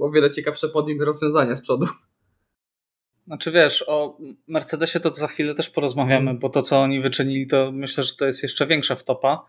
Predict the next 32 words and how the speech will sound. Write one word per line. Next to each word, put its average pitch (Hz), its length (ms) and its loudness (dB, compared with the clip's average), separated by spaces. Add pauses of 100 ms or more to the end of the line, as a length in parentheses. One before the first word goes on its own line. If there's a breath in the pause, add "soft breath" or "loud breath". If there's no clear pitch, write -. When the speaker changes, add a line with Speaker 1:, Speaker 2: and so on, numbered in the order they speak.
(400 loud breath)
Speaker 2:
e, 135 200 4
bo 139 140 0
mieli 139 280 2
Russella, 139 360 6
który, 143 280 0 (600)
y, 135 40 -6
nawet 143 240 4
przez 143 200 2
radio 143 280 6
powiedział, 131 440 2
to 131 340 -2 (320)
ten 135 120 -4
komunikat 135 500 0
radiowy, 123 360 4
tak? 127 240 0
"Mieliśmy 135 460 -2
walczyć 131 340 4
o 131 40 0
podium, 156 520 2 (480 soft breath)
e, 135 320 0
miałem 135 320 0
Speaker 1:
<laughs> 131 600 -4
Speaker 2:
tutaj 135 240 2
walczyć 131 320 4
o 127 60 0
podium, 156 380 0
a, 143 280 0 (380 soft breath)
e, 139 340 2
jestem 143 280 0
na 143 100 2
ostatnim 147 360 0
miejscu". 139 420 -2